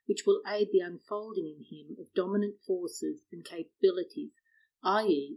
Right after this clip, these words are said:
as the result of a certain culture? It seems to me that with regard to this, the following ideas are tenable.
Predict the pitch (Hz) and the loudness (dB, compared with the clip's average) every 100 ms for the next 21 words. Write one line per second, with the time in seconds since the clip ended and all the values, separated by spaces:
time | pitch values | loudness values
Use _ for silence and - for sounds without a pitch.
0 | - 175 - 175 185 - 156 - - 160 | -6 -6 -4 -10 -4 -2 -2 -4 -14 -10
1 | - 143 - 147 - 165 165 - 147 _ | -8 -8 -10 -12 -10 -10 -10 -12 -12 _
2 | _ _ _ _ _ _ - 254 254 262 | _ _ _ _ _ _ -2 4 6 6
3 | 302 - 254 185 165 160 - 208 208 220 | 4 6 8 8 4 0 0 2 4 2
4 | 220 233 262 - 196 151 - - - 208 | 2 2 0 -2 -2 -2 -2 -10 2 4
5 | 226 190 165 156 151 135 123 160 - 175 | 4 2 -4 -8 -8 -14 -12 -12 -10 -10
6 | 170 143 127 | -10 -12 -16